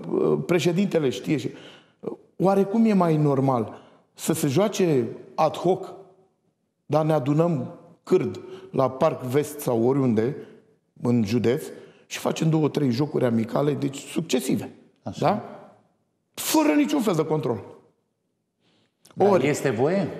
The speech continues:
Speaker 1: Păi nu e voie. Nu e voie. Aici vin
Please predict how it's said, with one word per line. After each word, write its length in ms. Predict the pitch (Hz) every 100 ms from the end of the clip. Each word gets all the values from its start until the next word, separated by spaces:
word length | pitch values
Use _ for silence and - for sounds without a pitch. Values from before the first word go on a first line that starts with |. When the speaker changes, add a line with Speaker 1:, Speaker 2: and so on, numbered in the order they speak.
| - - _ _ _ _ -
Speaker 1:
Păi 120 | 254
nu 120 | 294
e 60 | 247
voie. 240 | 120 107 98 - - - _ _ _ _ _ _ _ _ _ _ _ _ _ _ _ _ _ _ -
Nu 180 | 214
e 60 | 185
voie. 180 | 117 - - - - _
Aici 320 | - 240 269 226
vin 460 | 220 151 - -